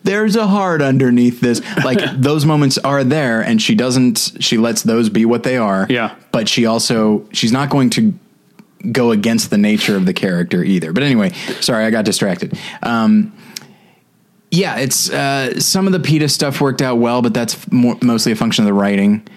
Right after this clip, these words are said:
Speaker 2: Yeah.
Speaker 1: Um, true or false or, or real or not real or whatever it is. Like, that's, it's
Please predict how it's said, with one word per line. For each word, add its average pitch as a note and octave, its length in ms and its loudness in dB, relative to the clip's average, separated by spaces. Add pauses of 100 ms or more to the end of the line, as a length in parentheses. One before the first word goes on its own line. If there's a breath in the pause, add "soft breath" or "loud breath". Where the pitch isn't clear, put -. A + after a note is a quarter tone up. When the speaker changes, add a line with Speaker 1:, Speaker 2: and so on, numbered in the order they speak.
(220 loud breath)
Speaker 2:
Yeah. G#2 380 0
Speaker 1:
Um, G2+ 920 2
true B2 180 0
or A2 60 0
false G#2+ 440 -2
or, G#2+ 200 0
or G2+ 400 0
real A2 300 2
or G#2+ 60 2
not G#2 240 2
real G2+ 300 2
or G2 60 0
whatever G2 340 2
it G2 60 2
is. G2+ 200 0
Like, A2+ 160 -2
that's, - 420 -4 (420 loud breath)
it's - 160 -2